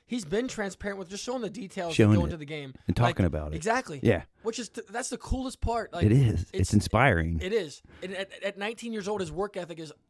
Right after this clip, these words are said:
Speaker 1: unmatched.
Speaker 2: Yeah.
Speaker 1: And he practiced with Rafa Nadal in Cincinnati. We got to watch that up close. And he wants those moments. He wants to see what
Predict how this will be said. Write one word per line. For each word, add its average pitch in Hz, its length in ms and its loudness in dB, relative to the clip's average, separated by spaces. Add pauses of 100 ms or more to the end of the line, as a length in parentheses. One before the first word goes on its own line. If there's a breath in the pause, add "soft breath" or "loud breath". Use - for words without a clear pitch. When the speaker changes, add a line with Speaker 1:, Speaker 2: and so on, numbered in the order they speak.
Speaker 1:
unmatched. 160 520 -8
Speaker 2:
Yeah. 87 140 4
Speaker 1:
And 143 60 -12 (360 soft breath)
he 226 120 -10
practiced 208 360 -2
with 202 100 -12
Rafa 185 240 -6
Nadal 170 440 -2 (140)
in 180 100 -10
Cincinnati. 165 380 -8
We 160 120 -10
got 170 120 -8
to 165 60 -12
watch 160 220 -6
that 160 80 -8
up 151 100 -12
close. 160 380 -6 (420 soft breath)
And 175 140 -8
he 208 100 -6
wants 208 320 -4
those 175 180 -4
moments. 143 320 -6
He 190 100 -8
wants 214 240 -6
to 185 80 -10
see 185 180 -6
what 170 180 -4